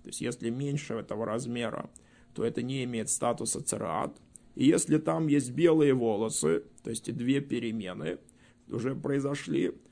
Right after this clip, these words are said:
то, соответственно, это признаётся цераат сразу. Если же нету этого признака, то коэн его закрывает на карантин. И если, соответственно, после семи дней происходят некоторые перемены, то человек может быть признан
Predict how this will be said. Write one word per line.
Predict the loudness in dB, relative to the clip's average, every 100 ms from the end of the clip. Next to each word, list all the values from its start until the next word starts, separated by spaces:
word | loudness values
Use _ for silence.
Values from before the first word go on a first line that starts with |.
| _ -6
то, | -2
соответственно, | 0 0 4 4 4 0 0 0
это | 0 0
признаётся | 2 2 2 0 0 0 -2
цераат | -2 0 0 0
сразу. | 0 2 2 0 -10 _ _ _ _ _ -20 -4
Если | 4 6 6 4
же | 4 4
нету | 6 4 6 4
этого | 6 8 8
признака, | 6 4 2 2 -2 -2 0 0 0 _ -20 -20 -6
то | -4
коэн | -2 2 4 4 4
его | 2
закрывает | 0 -2 -2 0 0 -2 -4
на | -6
карантин. | -4 -2 -2 -4 -6 -6 -6 -12 _ _ _ -20 _ 0
И | 6
если, | 6 4 0
соответственно, | 0 0 2 2 2 -2
после | 2 2 2 0
семи | -2 0 0 0
дней | 0 0 0
происходят | -2 -4 0 0 2
некоторые | 0 0 0 0
перемены, | 2 2 4 4 4 4
то | 2 4 6 4
человек | 4 4 4 6 4 4 0
может | 2 4 4 2 0
быть | 2 2 0
признан | 2 4 4 2 0 -4 -6